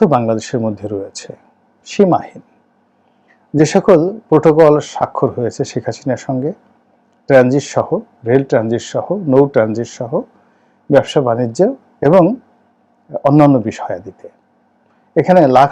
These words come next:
লাখ ভারতীয় কাজ করে বড় বড় পদে এবং এখানে ভারত সরকারের বিনিয়োগ রয়েছে, ভারতের যে সকল প্রাইভেট বা ব্যক্তিগত প্রতিষ্ঠান রয়েছে, বেসরকারি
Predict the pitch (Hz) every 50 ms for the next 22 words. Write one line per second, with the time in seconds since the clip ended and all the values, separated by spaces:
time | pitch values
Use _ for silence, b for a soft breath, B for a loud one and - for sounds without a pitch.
0 | - 170 160 143 135 120 127 135 131 135 143 127 117 - 117 110 - - - 143
1 | 170 220 - _ _ - 120 143 147 139 117 123 135 143 139 - 110 104 104 139
2 | 214 - _ _ _ _ _ _ _ _ _ _ _ _ _ _ _ _ _ _
3 | _ _ - - 151 165 190 180 160 - 202 214 180 175 190 151 107 120 127 135
4 | 131 - - - - 135 - - 160 151 160 156 156 156 180 185 _ _ _ -
5 | - 135 107 117 120 123 135 143 151 143 143 151 151 151 151 - - 214 233 220
6 | 160 131 110 117 127 131 - 147 135 123 117 123 127 - - - 120 127 113 107
7 | - 123 117 120 139 151 175 185 185 - - 131 127 _ - - _ _ _ 143
8 | 127 120 113 110 104 107 110 - - - 117 110 - 123 131 135 123 - 143 -
9 | - 165 160 156 151 160 160 156 - - 269 - _ _ _ _ _ _ _ _
10 | _ _ b b b b b - - 127 120 - - 127 - 139 135